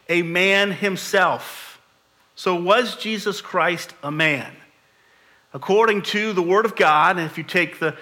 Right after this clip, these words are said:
Gospels as a, a, a foundation or a basis, you will see a number of reasons, whether it be his birth,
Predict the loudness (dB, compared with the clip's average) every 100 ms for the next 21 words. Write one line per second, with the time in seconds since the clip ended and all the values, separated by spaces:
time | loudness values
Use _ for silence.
0 | -18 _ 4 4 2 -4 -4 0 0 0
1 | -8 -4 -2 -2 -2 0 4 4 4 0
2 | 0 -4 -6 -4 -4 0 0 0 -4 -6
3 | -6 -6 -4 -6 -8 -20 -14 -6 -2 -2
4 | 0 0 2 2 2 2 2 0 -2 -2
5 | -4 -4 -4 -4 0 0 0 -4 -4 -4
6 | -4 -4 -4 0 2 2 -2